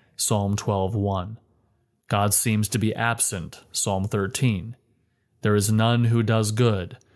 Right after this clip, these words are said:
Psalm fourteen one. Or as Psalm eleven two describes it,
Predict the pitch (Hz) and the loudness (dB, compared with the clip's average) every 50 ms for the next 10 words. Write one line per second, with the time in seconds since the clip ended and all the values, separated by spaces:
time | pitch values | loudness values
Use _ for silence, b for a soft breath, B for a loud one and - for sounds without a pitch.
0 | b b - - - 110 104 101 104 - - 110 104 101 98 - - 104 95 95 | b b -4 -2 0 0 0 0 0 0 0 2 0 0 -2 -2 -2 0 0 0
1 | 95 95 104 101 95 87 107 110 117 - _ _ _ _ _ _ _ _ _ _ | 0 0 0 -2 -2 -4 -6 -8 -12 -14 _ _ _ _ _ _ _ _ _ _
2 | _ _ _ _ _ _ _ - _ - 139 131 123 113 110 113 110 - - 127 | _ _ _ _ _ _ _ -14 _ 0 2 4 4 4 4 2 2 2 2 2
3 | 113 110 107 107 110 107 B B B B B B B 113 110 113 120 120 110 117 | 2 2 2 2 0 -2 B B B B B B B 2 4 6 4 6 4 4
4 | 107 104 101 - - 147 139 123 107 101 101 - - - 127 127 131 127 110 101 | 2 0 -2 0 2 4 4 4 2 2 -2 -2 -2 0 2 2 2 2 2 0
5 | 101 92 92 - - | -2 -4 -6 -8 -14